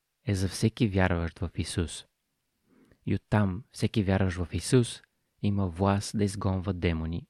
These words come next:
от хората. Но ако имаш елит, който не вярва в изгонването на демони, то няма как да се научиш от тях как да изгонваш демони. И дори можеш да се заразиш с ареста,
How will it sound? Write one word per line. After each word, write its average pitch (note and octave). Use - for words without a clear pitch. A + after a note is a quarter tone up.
от -
хората. -
Но A2
ако A#2
имаш C#3+
елит, F2
който G#2
не F#2
вярва G2+
в -
изгонването F2+
на E2+
демони, D#2
то A#2
няма B2
как A2+
да A2
се -
научиш G#2+
от A2
тях -
как G#2
да G2
изгонваш F#2+
демони. E2
И G#2
дори G2+
можеш A2
да G2
се -
заразиш F2+
с -
ареста, F2